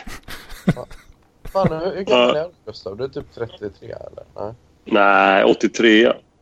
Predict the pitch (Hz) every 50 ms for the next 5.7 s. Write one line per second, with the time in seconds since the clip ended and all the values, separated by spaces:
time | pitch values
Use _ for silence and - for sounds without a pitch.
0 | _ _ _ _ 120 120 - - 131 131 - _ _ _ _ _ _ 131 - _
1 | _ _ _ _ _ _ - - 101 98 95 - - - _ _ _ _ _ _
2 | _ _ _ _ _ - - - - - - - _ _ _ _ - 104 107 110
3 | 117 120 117 - 113 110 117 117 117 117 117 113 117 123 123 117 117 113 - -
4 | - - 120 127 123 127 143 127 123 123 143 175 180 170 - 104 113 120 131 147
5 | 143 123 107 101 98 - - 117 110 104 98 92 87